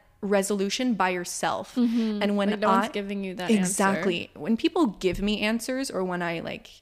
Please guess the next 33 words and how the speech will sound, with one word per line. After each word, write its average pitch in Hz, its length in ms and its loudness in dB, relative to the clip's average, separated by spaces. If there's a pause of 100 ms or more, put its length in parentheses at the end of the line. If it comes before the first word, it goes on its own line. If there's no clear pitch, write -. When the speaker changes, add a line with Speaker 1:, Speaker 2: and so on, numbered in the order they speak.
(200)
Speaker 1:
I'm 190 140 0
in 185 80 0
a 185 40 -2
situation 190 840 -4
where 175 480 -4 (160)
I'm 202 240 0
not, 196 380 -2 (120)
like, 196 260 -2
coming 208 280 0
up 190 100 -2
with 196 100 -4 (300)
the 175 460 -6
solution 202 800 -2
or 185 180 -2
coming 175 300 -4
up 175 140 -4
with 175 100 -6 (320)
whatever 185 380 0
it 165 80 -2
is 180 160 -4
by 170 160 -2
myself, 180 680 -4
then 214 120 4
it's 226 140 0
easier 233 240 2
for 247 120 -2
me 233 80 2
to 202 60 0
forget. 170 480 -6 (140)
So 190 320 2
Speaker 2:
Yeah. 202 100 2
Speaker 1:
if - 160 -4
I 175 320 0